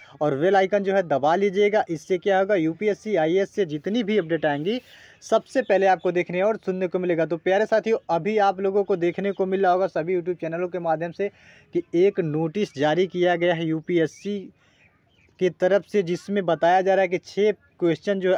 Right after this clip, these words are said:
आयोग ने गलत साबित किया है। यानी छः क्वेश्चन को आयोग गलत साबित कर, किया है, तो छः क्वेश्चन आपके जो है सभी को इसका लाभ देखने को मिलेगा।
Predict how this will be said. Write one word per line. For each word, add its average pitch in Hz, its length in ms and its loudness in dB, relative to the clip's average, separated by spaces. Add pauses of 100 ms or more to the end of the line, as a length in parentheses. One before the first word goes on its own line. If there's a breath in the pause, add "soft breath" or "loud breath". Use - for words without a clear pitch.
आयोग 170 340 -2
ने 185 140 -4
गलत 151 260 -4
साबित 123 360 -6
किया 117 200 -8
है। 113 60 -12 (440 soft breath)
यानी 185 180 0
छः 220 280 0
क्वेश्चन 220 440 0
को 208 140 0
आयोग 202 280 2
गलत 190 240 -2
साबित 185 340 0
कर, 196 300 0
किया 196 300 -2
है, 208 100 -2
तो 196 120 -6
छः 220 300 -4
क्वेश्चन 190 400 -4
आपके 180 280 -2
जो 160 140 -2
है 208 160 2 (500 soft breath)
सभी 202 300 2
को 220 180 2
इसका 190 320 0
लाभ 170 320 2
देखने 156 360 -4
को 175 180 -2
मिलेगा। 135 440 -4